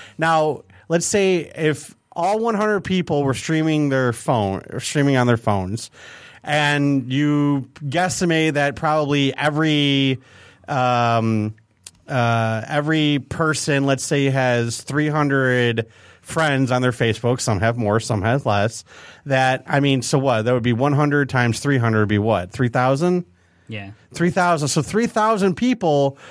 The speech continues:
Speaker 1: could watch the fight illegally. And that's just from one little bar. You know what I'm <laughs> saying? I mean,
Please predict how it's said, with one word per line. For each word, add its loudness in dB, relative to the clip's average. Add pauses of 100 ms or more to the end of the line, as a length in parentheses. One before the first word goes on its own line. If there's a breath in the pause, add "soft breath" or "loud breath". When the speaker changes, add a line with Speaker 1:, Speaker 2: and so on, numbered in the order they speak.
(120 loud breath)
Speaker 1:
could 0
watch 0
the 0
fight 0 (260 soft breath)
illegally. 0 (260 soft breath)
And 0
that's 0
just -2
from 0
one 0
little 0
bar. 0 (400 loud breath)
You 0
know 2
what 2
I'm 0
<laughs> -
saying? 0
I 0
mean, 0